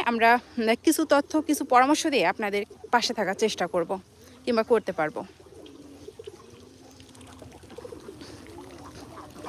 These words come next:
বর্তমান সময়টা হাঁস খামারিদের জন্য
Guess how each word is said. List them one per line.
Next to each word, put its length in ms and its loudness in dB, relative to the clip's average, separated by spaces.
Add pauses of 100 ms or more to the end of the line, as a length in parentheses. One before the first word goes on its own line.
(480)
বর্তমান 480 10
সময়টা 880 8
হাঁস 240 2
খামারিদের 600 4
জন্য 460 0